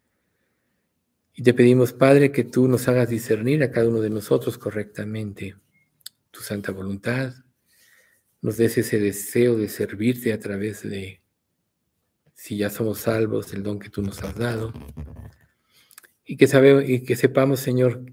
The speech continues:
en cada momento de nuestra vida que lo más glorioso que le has dejado a tu iglesia es el servicio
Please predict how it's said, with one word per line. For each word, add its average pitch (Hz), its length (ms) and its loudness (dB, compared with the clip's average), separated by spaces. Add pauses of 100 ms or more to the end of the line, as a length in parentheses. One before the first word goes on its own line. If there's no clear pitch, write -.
en 120 100 -6
cada 127 200 0
momento 123 300 0
de 117 40 4
nuestra 110 300 -4
vida 117 240 0
que - 100 -10
lo 107 100 -4
más 123 240 -4
glorioso 117 520 0
que 104 180 -4
le 104 120 -4
has 107 80 -4
dejado 107 340 -4
a 98 60 -10
tu 104 100 -10
iglesia 117 520 -6 (800)
es 120 240 -4
el 101 140 -8
servicio 110 680 -4